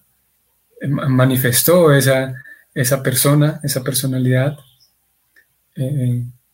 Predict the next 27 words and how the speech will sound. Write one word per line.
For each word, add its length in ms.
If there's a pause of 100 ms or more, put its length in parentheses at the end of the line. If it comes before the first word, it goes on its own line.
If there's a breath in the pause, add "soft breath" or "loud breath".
(960)
y 760 (440)
si 120
bien 140
es 60
verdad 220
tenía 180
esa 100
estética 400
mismo 240
en 80
su 100
forma 280
de 60
hablar, 300
en 100
sus 180
gestos, 580 (260 loud breath)
eh, 140 (200)
en 320
su 300
experiencia 560
misma 340
de 100
vivir. 480 (720 soft breath)
Sin 180
embargo, 680 (320)
eh, 240